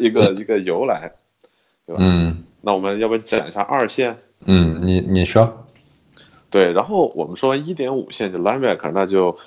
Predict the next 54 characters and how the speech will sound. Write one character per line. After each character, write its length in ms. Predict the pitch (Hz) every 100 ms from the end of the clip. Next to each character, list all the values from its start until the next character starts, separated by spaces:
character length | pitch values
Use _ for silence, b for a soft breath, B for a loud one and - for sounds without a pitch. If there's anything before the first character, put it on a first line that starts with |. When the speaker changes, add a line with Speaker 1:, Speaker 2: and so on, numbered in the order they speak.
| B _
Speaker 1:
下-， 180 | - -
后 140 | - 147
面 160 | 110
当 140 | 92 95
然 80 | 95
就 100 | 90
是 140 | 92
所 120 | -
谓 80 | 90
的 80 | 87
二 240 | 190 160 90
线 240 | 95 73
防 260 | - - -
守。 120 | - b b b
其 140 | - 120
实 60 | -
可 100 | 107
能 100 | 90
二 200 | 175 131
线 160 | 120
防 180 | - 101
守 120 | 95
大 120 | 90 101
家 80 |
很 200 | 107 92
多 200 | 82 98 110
听 240 | - 131 135
到 200 | 123 98
过， 200 | 87 78
就 80 | -
是， 160 | 92 90
是 160 | -
什 140 | 107 85
么 80 | 104
意 140 | 180
思 160 | 185 87
呢？ 100 | - _ b b b b b -
一 140 | 135
般 260 | 123 131 143
就 140 | 135
是 260 | 113 98 85
有 240 | 67 -
大 140 | - 92
概 400 | 98 90 82 73 -
三 360 | - 147 180
个 80 | 147
位 200 | 90 67 53
置 180 | - -
或 120 | 101
者 140 | 87 71
四 240 | - 139
个 140 | 92
位 120 | 76
置， 140 | -